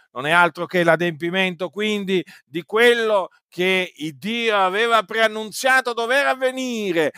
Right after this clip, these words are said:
che il Cristo doveva soffrire e risuscitare dai morti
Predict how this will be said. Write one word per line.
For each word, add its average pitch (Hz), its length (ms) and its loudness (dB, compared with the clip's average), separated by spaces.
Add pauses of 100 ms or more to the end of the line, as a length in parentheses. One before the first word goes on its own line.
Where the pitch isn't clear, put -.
(140)
che 185 140 -2
il 233 140 -4
Cristo 196 840 -4 (200)
doveva 185 500 -2
soffrire 143 1000 -2 (380)
e 160 400 2 (180)
risuscitare 139 2000 -2 (240)
dai 107 260 -10
morti 175 720 -2